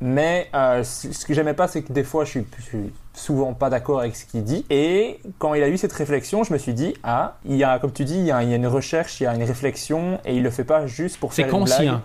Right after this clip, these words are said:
Speaker 1: C'est conscient, et c'est, on voit que, ah, que, que ça, c'est une bonne personne, quoi. Je trouvais dans, dans la réflexion.
Speaker 2: C'est ça. Et puis, son amusement, c'est de trouver les failles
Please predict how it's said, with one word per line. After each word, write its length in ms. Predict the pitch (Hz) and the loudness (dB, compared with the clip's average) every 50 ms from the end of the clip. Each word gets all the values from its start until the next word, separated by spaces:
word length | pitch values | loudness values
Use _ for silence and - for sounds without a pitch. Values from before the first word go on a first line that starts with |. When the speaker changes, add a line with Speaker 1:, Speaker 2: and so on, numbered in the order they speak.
| - - | -8 -10
Speaker 1:
C'est 140 | - - 143 | -4 -4 0
conscient, 640 | 139 165 170 156 - - 165 170 180 190 202 208 - - | 0 0 0 0 -2 -2 0 0 2 2 0 -2 -2 0
et 420 | 143 147 151 160 165 175 180 202 - - | 0 2 2 2 2 0 -2 -2 -6 -8
c'est, 340 | - - - - 135 131 | -8 -6 0 0 0 0
on 160 | - - 135 131 | 0 -2 -2 0
voit 180 | 135 165 185 | 2 0 0
que, 160 | 185 - - | 0 -2 -2
ah, 100 | - 107 110 - - - - | -2 -2 -2 -4 -10 -10 -6
que, 340 | - 123 117 - - 139 - | -6 -6 -4 -6 -8 -4 -4
que 80 | 131 | -2
ça, 140 | 117 131 117 | -2 -2 -2
c'est 200 | - - - 131 | -2 -2 -2 -2
une 80 | 117 110 | 0 0
bonne 180 | 117 113 113 | 0 0 0
personne, 420 | 117 123 - - - 107 - 120 131 | -2 -4 -4 -2 -4 -4 -4 -4 -6
quoi. 200 | - - 110 - - - | -6 -6 -6 -6 -8 -14
Je 80 | - - | -10 -6
trouvais 260 | - 139 123 135 139 | -2 0 2 2 2
dans, 280 | 139 131 127 123 127 | 2 2 0 0 0
dans 120 | 127 131 131 | 2 2 2
la 80 | 127 | 2
réflexion. 540 | 127 135 127 139 139 127 - - 127 120 143 - | 2 2 2 2 0 0 -2 -6 -6 -6 -6 -6
Speaker 2:
C'est 140 | - - 185 | -4 -2 0
ça. 200 | 165 - 214 - - | 0 0 0 0 0
Et 120 | 160 147 | 0 -2
puis, 260 | - - 170 175 196 | 0 0 -2 0 0
son 300 | - - 151 139 143 151 | 0 0 0 0 0 0
amusement, 480 | 175 208 208 196 185 160 156 170 190 226 | 0 0 2 2 2 2 2 0 0 0
c'est 140 | - - 131 | 0 -2 -4
de 60 | - | -2
trouver 300 | - - 131 131 156 170 | -2 0 2 2 2 4
les 140 | 160 139 117 | 2 2 2
failles 680 | - - - - 165 180 180 170 151 135 117 123 131 | 0 -2 0 0 0 2 2 2 2 2 2 2 0